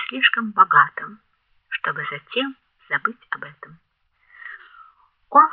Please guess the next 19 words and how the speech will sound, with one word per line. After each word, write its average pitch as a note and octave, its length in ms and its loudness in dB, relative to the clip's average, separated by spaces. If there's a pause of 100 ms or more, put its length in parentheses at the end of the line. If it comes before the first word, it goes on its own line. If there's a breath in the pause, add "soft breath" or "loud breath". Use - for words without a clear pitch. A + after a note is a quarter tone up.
(120)
стал B3+ 220 4 (120)
строить B3 420 2
планы, E3+ 400 2 (160)
как - 320 0
возвратиться C4+ 720 -8
на D#3 220 -14
трон C#4+ 340 -2
своей G3 360 -12
империи. D#3+ 680 -4 (1040)
Прежде C#4 400 -4
всего, - 480 -6 (220)
ему B3+ 180 0
нужны B3+ 300 0
были A#3 220 0
деньги, D3+ 580 -12 (540)
являющиеся F#3 760 -2
в E3+ 60 -12
Америке D#3 500 -14 (240)
самым C4 380 -4